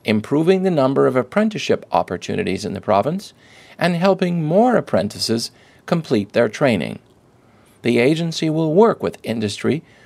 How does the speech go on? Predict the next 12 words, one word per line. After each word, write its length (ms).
to 160
identify 720
further 500
opportunities 880
for 160
harmonization 1040
of 140
apprenticeship 560
training 400
in 180
the 80
country. 480